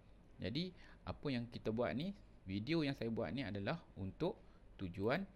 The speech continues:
pendidikan sahaja, bukan penasihat pelaburan, bukan ajakan untuk berdagang, dan juga kita perlu ingat trading ni mempunyai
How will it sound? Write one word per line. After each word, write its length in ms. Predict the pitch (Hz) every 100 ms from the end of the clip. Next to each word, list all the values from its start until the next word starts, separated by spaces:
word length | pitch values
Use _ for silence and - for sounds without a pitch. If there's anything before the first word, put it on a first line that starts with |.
| -
pendidikan 560 | 107 90 95 73 101 92
sahaja, 480 | - 95 85 78 -
bukan 520 | 90 85 - 135 127 98
penasihat 480 | 101 95 - 120 -
pelaburan, 560 | 92 90 87 117 185 - - - -
bukan 360 | - 101 147 107
ajakan 400 | 98 73 117 107
untuk 240 | 95 95 -
berdagang, 480 | 87 87 101 165 170 - - -
dan 240 | 101 98
juga 320 | 95 104 120 - -
kita 160 | - 107
perlu 200 | - 95
ingat 280 | 101 98 - - -
trading 560 | 95 98 101 135 120
ni 160 | 107 113
mempunyai 720 | 104 98 - 92 87 - 175